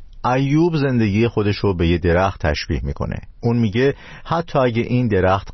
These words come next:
قطع بشه، باز هم امید وجود داره که این درخت دوباره سبز بشه. حتی اگه ریشه های این درخت در زمین کهنه بشه، مثل یه نهال تازه جوانه می‌زنه. کافیه که بهش آب برسه. شکوفه ها و جوانه ها.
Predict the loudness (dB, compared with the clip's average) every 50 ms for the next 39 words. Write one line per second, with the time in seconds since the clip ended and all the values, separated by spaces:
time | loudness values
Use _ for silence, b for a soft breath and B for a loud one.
0 | -2 0 0 2 0 0 -2 -2 -2 -2 -2 0 0 2 2 2 2 2 2 2
1 | 0 0 0 -2 -2 -2 0 0 0 0 0 0 -2 0 0 0 0 0 -2 -2
2 | 0 0 0 2 0 -2 -2 -2 -2 0 0 0 2 2 2 2 2 2 0 -2
3 | -6 B B B B B -4 0 0 0 2 2 2 2 2 0 -2 -2 0 0
4 | 0 0 -2 -4 -6 -6 -6 -6 -6 -8 -10 -12 -16 -20 -20 -14 -6 -4 -4 -4
5 | -2 -2 0 0 0 0 0 0 0 2 2 0 0 -2 0 0 0 0 2 2
6 | 0 0 0 0 0 0 2 2 2 2 2 2 2 0 -2 -4 -8 B B B
7 | B B B 0 0 2 2 0 0 -2 0 0 2 0 0 -2 -2 0 -2 0
8 | 0 0 0 0 2 2 0 0 0 0 0 0 0 -2 B B B B -4 -4
9 | -4 -4 -4 -2 -2 0 0 2 2 2 2 0 0 0 0 0 0 0 -2 -2
10 | -2 0 2 2 2 0 -2 -2 0 0 0 2 2 2 0 0 0 -2 -2 -4
11 | -4 -6 -6 -6 -10 -12 -16 -16 -20 -16 -8 -4 -2 -2 0 0 0 -2 0 0
12 | -2 0 0 0 0 -2 -2 -2 -2 0 0 0 0 -2 -2 -2 -2 -4 -6 -8
13 | -12 -12 -14 -12 -8 -4 -2 -2 -2 0 -2 -2 0 0 0 2 2 2 2 2
14 | 2 0 0 0 -2 0 0 0 2 2 2 0 0 0 0 0 0 0 -2